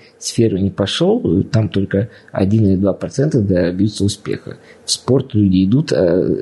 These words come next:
олимпийским чемпионом становятся единицы. От того, и если человек, и, и если человек не понимает эти риски, то ему вообще не стоит выходить из квартиры. Потому что, б-, потому что девяносто пять процентов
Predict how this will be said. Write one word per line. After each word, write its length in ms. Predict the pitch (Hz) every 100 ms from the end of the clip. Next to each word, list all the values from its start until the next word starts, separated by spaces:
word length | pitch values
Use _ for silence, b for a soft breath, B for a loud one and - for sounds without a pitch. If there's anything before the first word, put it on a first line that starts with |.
| -
олимпийским 360 | 92 92 110 -
чемпионом 300 | - 120 127
становятся 360 | - 104 -
единицы. 580 | 98 101 98 110 - - B B B -
От 180 | 92 -
того, 220 | 92 98
и 100 | 110
если 220 | 107 104 -
человек, 300 | 113 107 -
и, 120 | 101
и 160 | 104 101 101
если 260 | 110 117 -
человек 200 | 104 104
не 100 | 101
понимает 540 | 101 101 143 196 - b b -
эти 240 | 98 95
риски, 440 | 98 95 87 - -
то 160 | -
ему 240 | 90 110 123
вообще 280 | - - 110
не 160 | 92
стоит 460 | - - 98 92 -
выходить 300 | - 85 -
из 80 | -
квартиры. 500 | 107 - - - - b b b -
Потому 240 | 98 87
что, 180 | 92 92
б-, 640 | 92 95 76 78 - 82 87
потому 220 | 87 95
что 120 | 95
девяносто 720 | 95 101 101 - 92 92 - b b _
пять 200 | 101 98
процентов 600 | 85 - 95 90 85